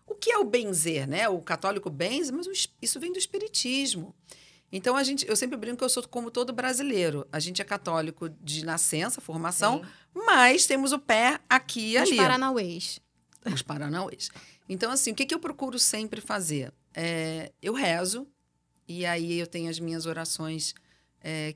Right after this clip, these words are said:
Speaker 1: que eu, que eu gosto muito de fazer, né? O Pai Nosso, Ave Maria. Na verdade, eu gosto mais de rezar o Maria Concebida Sem Pecado, rogai por nós e recorremos a vós três vezes.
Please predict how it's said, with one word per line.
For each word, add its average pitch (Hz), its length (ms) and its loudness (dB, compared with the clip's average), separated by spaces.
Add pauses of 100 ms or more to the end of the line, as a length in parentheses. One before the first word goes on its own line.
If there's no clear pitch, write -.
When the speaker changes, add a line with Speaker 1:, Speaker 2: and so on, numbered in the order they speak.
Speaker 1:
que - 160 -8
eu, 160 280 -6
que - 120 -10
eu - 20 -4
gosto 165 500 -4
muito 151 260 -6
de - 120 -6
fazer, 180 500 -4
né? 170 220 -4
O 160 80 -4
Pai 147 220 -4
Nosso, 165 480 -2
Ave 151 140 -12
Maria. 170 540 -4 (360)
Na 160 100 -4
verdade, 175 220 -2
eu 170 40 -6
gosto 175 240 -2
mais 175 200 -4
de 180 60 -4
rezar 170 220 -4
o 170 40 -4
Maria 165 240 -2
Concebida 165 440 -4
Sem 156 160 -4
Pecado, 156 440 -6
rogai 156 260 -4
por 156 220 -8
nós 147 280 -4
e 151 40 -6
recorremos 143 540 -4
a 147 120 -2
vós 147 380 -2
três 151 300 -8
vezes. 190 420 -4